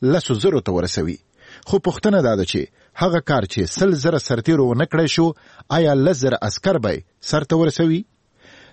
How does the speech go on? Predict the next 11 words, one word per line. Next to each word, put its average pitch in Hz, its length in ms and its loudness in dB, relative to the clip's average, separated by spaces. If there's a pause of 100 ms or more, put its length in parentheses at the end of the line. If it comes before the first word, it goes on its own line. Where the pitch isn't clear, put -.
(100)
د 190 100 4
مطلب 165 340 2
لیکوال 151 360 0
جان 139 240 0
بالټن 139 360 0
چې 127 160 -6
پخوانی 131 280 0
امریکایي 123 400 0
جنرال 127 380 2
دی، 143 80 0
وایي، 143 260 2